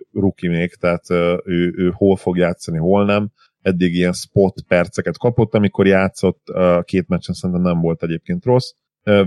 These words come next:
védekezésben nagyon sok faltot üt még be nyilván, tehát, ö, tehát neki idő kell, mire bejátsza magát a rotációba, és ez nem biztos, hogy ebben a szezonban meg fog történni.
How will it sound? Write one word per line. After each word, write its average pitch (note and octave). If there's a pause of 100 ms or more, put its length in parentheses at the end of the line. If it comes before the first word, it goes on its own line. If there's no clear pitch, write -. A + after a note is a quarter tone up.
védekezésben F#2+
nagyon E2+
sok -
faltot -
üt E2+
még E2
be E2+
nyilván, E2+
tehát, E2+
ö, F2
tehát E2+
neki F2
idő D#2+
kell, D#2+
mire E2
bejátsza E2
magát E2
a F2+
rotációba, A2+
és -
ez G2+
nem F#2+
biztos, -
hogy F2+
ebben D#2
a -
szezonban D#2+
meg E2+
fog -
történni. C3+